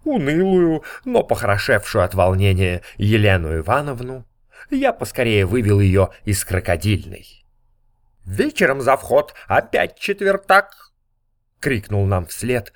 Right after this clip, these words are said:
хозяин. "О боже,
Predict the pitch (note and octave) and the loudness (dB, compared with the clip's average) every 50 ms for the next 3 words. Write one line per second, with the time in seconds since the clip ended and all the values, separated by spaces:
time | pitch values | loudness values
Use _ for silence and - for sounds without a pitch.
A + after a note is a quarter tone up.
0 | _ _ _ - - A#2 G#2 F#2+ G2 G2 E2+ D#2+ D2+ - - _ _ _ _ _ | _ _ _ -4 -2 0 0 2 0 -2 -2 -6 -12 -16 -20 _ _ _ _ _
1 | _ _ _ _ _ _ _ _ - - F#3+ G3 F3+ C#3 B2+ C3 D#3+ E3+ D#3 C#3+ | _ _ _ _ _ _ _ _ -2 2 4 4 4 2 0 0 0 2 2 2
2 | B2+ A2 G#2 G2+ G#2+ G#2+ G#2 G2+ | 0 -2 -6 -10 -12 -12 -14 -16